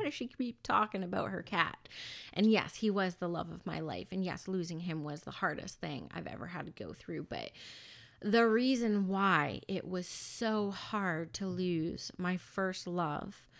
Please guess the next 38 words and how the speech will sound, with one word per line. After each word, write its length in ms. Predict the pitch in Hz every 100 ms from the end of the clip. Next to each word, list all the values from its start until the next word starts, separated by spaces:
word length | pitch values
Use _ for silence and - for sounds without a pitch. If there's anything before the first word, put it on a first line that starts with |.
| - - - -
was 200 | 208 220
not, 460 | 240 247 262 - -
you 180 | 233 254
know, 40 |
he 60 | 277
had 120 | 269
cancer 340 | 277 247 247
for 180 | 226 247
three 260 | - 254 233
years. 420 | 214 247 196 175
I 80 | 180
knew 180 | 208
that 200 | 202 160
day 160 | 165 160
was 160 | 180 -
coming. 540 | - 180 160 - 202 - - - - - - - - -
But 160 | 185 226
I 220 | 220 226
couldn't 420 | - - 247 240 -
accept 840 | 208 - - 247 190 - - - -
the 180 | 190 196
fact 560 | - 208 190 - -
that 460 | 190 185 165 - - - _ -
the 180 | 185 190
veterinary 680 | 185 196 - 202 185 175
clinic 500 | 170 - 160 147 - - - - - _ _ _ -
would 140 | 190
not 220 | 185 180 175
let 140 | -
me 120 | 175
be 180 | 170 170
with 180 | 160 -
him. 360 | 196 - 190 - - - - - - - -
I 80 |
had 140 | 185 180
to 60 |
hand 380 | 180 - 220 226
over 540 | 220 208 185 175 170